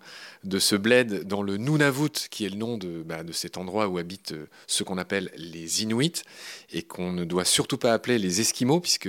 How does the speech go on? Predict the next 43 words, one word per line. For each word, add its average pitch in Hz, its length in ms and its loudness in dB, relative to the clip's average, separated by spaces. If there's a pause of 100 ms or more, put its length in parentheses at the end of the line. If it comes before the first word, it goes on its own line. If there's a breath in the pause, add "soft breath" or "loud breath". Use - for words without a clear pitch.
(120)
Esquimaux, 117 440 -2
c'est 95 240 -4
un 90 80 -4
terme 98 340 -4
dérogatif, 113 880 2
hein, 87 60 -8
c'est - 180 -6
un 90 80 -6
terme 95 240 -6
un 87 60 -6
peu 92 120 -6
insultant 113 440 0
qui 95 120 -6
signifie 104 360 -2
bouffeur 117 480 2
de 104 80 0
viande 101 240 -2
froide. 101 420 2 (560 loud breath)
Je - 140 -6
crois 110 160 0
que - 40 -2
c'est 92 120 -2
comme 98 140 -2
ça 113 120 0
que - 100 -4
les 95 120 0
appelaient 101 320 0
leurs 87 360 -2
voisins, 92 460 -2
justement, 87 320 -8
tu - 80 -14
parlais 80 180 -6
des 82 80 -6
voisins, 87 300 -6 (380 loud breath)
les 87 200 0
Algonquins. 117 600 2 (120)
Je 90 200 -8
te 90 200 -10
reprécise 101 480 -2
ça 107 220 2
au 90 60 2
passage, 107 500 0
enfin, 85 300 -10